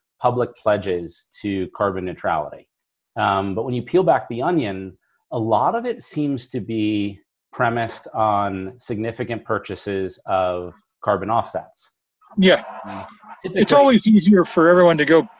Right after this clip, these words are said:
Speaker 2: you know, plant a tree in Bolivia somehow than
Speaker 1: Right.
Speaker 2: it is to actually change their business model. So, I mean, the, the, the first thing is,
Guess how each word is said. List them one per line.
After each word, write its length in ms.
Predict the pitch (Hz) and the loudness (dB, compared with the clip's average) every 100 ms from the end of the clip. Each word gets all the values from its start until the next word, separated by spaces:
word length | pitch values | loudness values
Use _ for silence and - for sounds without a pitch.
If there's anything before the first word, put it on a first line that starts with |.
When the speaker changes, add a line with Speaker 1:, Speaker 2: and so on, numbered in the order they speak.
| _ 175 160 _ | _ -20 -20 _
Speaker 2:
you 140 | 202 151 | 0 2
know, 220 | 147 120 - _ - | 2 0 -6 _ -12
plant 320 | - 170 175 | 0 2 2
a 80 | 151 | 0
tree 380 | 117 - 175 165 | -4 0 2 2
in 120 | 139 | 0
Bolivia 540 | 127 127 151 151 139 127 | -2 -2 0 2 2 2
somehow 500 | - 151 120 127 131 - - - _ | -2 -4 -4 -2 -4 -6 -20 -20 _
than 200 | - 147 | -4 0
Speaker 1:
Right. 120 | 143 | 2
Speaker 2:
it 60 | 143 | 2
is 180 | 143 - | 0 -2
to 200 | 143 147 156 | -4 -6 -6
actually 280 | - 143 | -4 -4
change 380 | 127 - 143 127 | -4 -4 -4 -4
their 100 | 143 | -4
business 440 | 117 196 190 135 - | 0 0 0 -6 -10
model. 300 | 117 123 - _ - - - - | -12 -14 -16 _ -20 -20 -20 -6
So, 220 | - 208 | -2 0
I 20 | 202 | 4
mean, 220 | 226 196 _ _ _ - | 4 2 _ _ _ -2
the, 140 | 233 208 - | -2 -2 0
the, 140 | 226 - - - | 0 0 -8 -4
the 60 | |
first 340 | 220 302 285 - | 0 2 2 2
thing 180 | 156 | -2
is, 240 | 123 131 | -2 -4